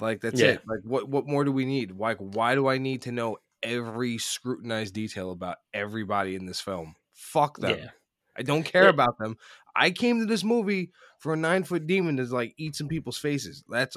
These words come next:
Speaker 1: that's why we all go to these things.
Speaker 2: Yeah. See, I think that it would definitely get a five if it was more like that. Like, if the kills were more, if the kills were
Speaker 1: Yeah.
Speaker 2: better,
Speaker 1: Yeah,
Speaker 2: it would
Speaker 1: they
Speaker 2: be
Speaker 1: tried. They
Speaker 2: perfect.
Speaker 1: tried.
Speaker 2: The kills are a little weak.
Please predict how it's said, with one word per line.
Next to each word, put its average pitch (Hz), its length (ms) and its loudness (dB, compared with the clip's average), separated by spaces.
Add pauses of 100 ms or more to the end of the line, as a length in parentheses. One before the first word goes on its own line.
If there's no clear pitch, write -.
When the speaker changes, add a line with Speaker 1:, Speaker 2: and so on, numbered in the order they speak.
(140)
Speaker 1:
that's 143 240 0
why 170 140 8
we 160 140 4
all 147 160 6
go 147 160 2
to 127 80 2
these 80 220 -8
things. 67 360 -16 (440)
Speaker 2:
Yeah. 104 300 2 (480)
See, 190 180 12
I 185 120 12
think 214 340 8 (160)
that 165 260 12
it 175 60 6
would 170 180 8
definitely 185 300 10
get 151 120 8
a 135 60 4
five 131 380 8
if 113 100 -2
it 117 140 2
was 123 300 6
more 120 260 0
like 107 280 0
that. 117 360 4
Like, 113 120 -10
if 110 100 -10
the 110 80 -6
kills 139 380 2
were 139 120 0
more, 139 640 0 (260)
if 131 140 -2
the 131 80 0
kills 165 280 4
were 139 100 4
Speaker 1:
Yeah. 117 60 -6
Speaker 2:
better, 123 440 4 (280)
Speaker 1:
Yeah, 78 260 -16
Speaker 2:
it 120 80 0
would 113 120 4
Speaker 1:
they 131 40 2
Speaker 2:
be 113 140 4
Speaker 1:
tried. 107 340 4
They 113 80 0
Speaker 2:
perfect. 113 220 4
Speaker 1:
tried. 135 220 2
Speaker 2:
The 82 40 -6
kills 175 280 10
are 123 100 10
a 113 80 8
little 107 240 4
weak. 104 340 -4